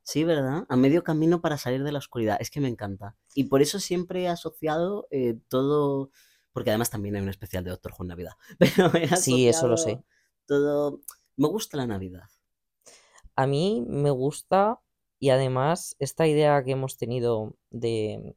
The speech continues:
Speaker 2: porque vimos cómo, cómo podíamos enfocar este episodio sin volver a repetir exactamente el mismo episodio del año
Speaker 1: Sí.
Speaker 2: pasado. Y esta idea de el encuentro, el encuentro en la oscuridad,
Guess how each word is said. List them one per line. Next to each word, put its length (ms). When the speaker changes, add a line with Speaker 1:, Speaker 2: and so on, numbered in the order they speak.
Speaker 2:
porque 380
vimos 360
cómo, 340
cómo 260
podíamos 360
enfocar 280
este 180
episodio 460
sin 160
volver 240
a 60
repetir 500
exactamente 580
el 60
mismo 220
episodio 400
del 100
año 160
Speaker 1:
Sí. 60
Speaker 2:
pasado. 340
Y 160
esta 200
idea 240
de 380
el 140
encuentro, 1000
el 140
encuentro 480
en 60
la 80
oscuridad, 800